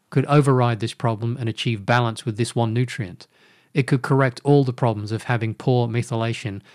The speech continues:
with none of the side effects. It's simply giving the body a nutrient that it can't properly make. It's more like a dietary change than a drug. That's why the pharmaceutical companies would rather you not know about it. How I feel now.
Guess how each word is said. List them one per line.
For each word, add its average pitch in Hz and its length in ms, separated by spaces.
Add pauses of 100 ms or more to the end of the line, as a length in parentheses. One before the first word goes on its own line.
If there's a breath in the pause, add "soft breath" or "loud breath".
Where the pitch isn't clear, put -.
(140 loud breath)
with 120 160
none 135 220
of 113 80
the 117 60
side 127 260
effects. - 500 (440 soft breath)
It's - 160
simply 131 320
giving 135 260
the 127 80
body 120 260
a 117 60
nutrient 120 600
that 110 100
it 113 80
can't 120 260
properly 117 320
make. 113 400 (400 soft breath)
It's - 160
more 147 160
like 135 200
a 120 40
dietary 123 500
change 101 360
than 98 160
a 92 40
drug. 98 440 (340 soft breath)
That's 127 220
why 123 100
the 110 100
pharmaceutical 117 760
companies 104 500
would 101 140
rather 113 240
you 110 80
not 117 160
know 117 160
about 95 260
it. - 100 (840)
How 123 180
I 120 80
feel 120 260
now. 104 380